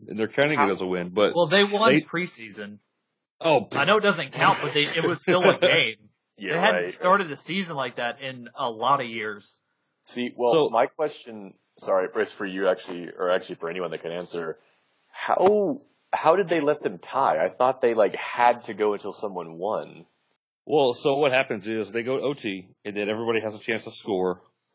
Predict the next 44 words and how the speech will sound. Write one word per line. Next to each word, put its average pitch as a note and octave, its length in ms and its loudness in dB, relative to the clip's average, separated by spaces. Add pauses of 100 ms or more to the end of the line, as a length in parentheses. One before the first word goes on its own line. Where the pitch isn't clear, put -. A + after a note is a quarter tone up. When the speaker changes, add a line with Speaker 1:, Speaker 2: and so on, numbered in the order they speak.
(400)
Speaker 1:
But A2+ 180 4
when A2+ 220 -2
nobody B2+ 360 4
scores, G2 540 -2
then G2 300 -8 (160)
O G#2+ 120 0
T A#2+ 160 -4
just G2 220 -4
ends G#2 240 -2
and F2+ 100 -8
it E2+ 120 -4
ends F#2 120 -10
as F#2 80 -6
a E2+ 120 -2
tie. E2+ 320 -2 (800)
Speaker 2:
But C3+ 80 -10
it's C#3+ 180 -8
a C3 80 -2
Speaker 3:
Oh, G#2+ 100 6
I F#2 120 4
Speaker 2:
preseason A#2 340 -10
game. - 120 -18 (300)
Speaker 3:
Oh. F2 380 -8 (500)
Speaker 1:
No, D#3+ 140 2
Speaker 2:
So E3 80 6
Speaker 1:
no, C3+ 80 6
Speaker 2:
it A#2 40 6
Speaker 1:
this D#3 100 6
is G3 60 -2
a G#3 80 -2
Speaker 2:
doesn't D#3 100 6
Speaker 1:
re-, E3 160 4
this, - 320 -8
this E3+ 200 -2
was, E3 220 2
no, D3 120 2
no, G#2 280 0
regular D3+ 320 0
season D3+ 320 -4
game. F#2 360 0 (380)
Game B2+ 240 -2
one, F#2 400 -2
they G#2 140 -2
tied. F#2 360 -2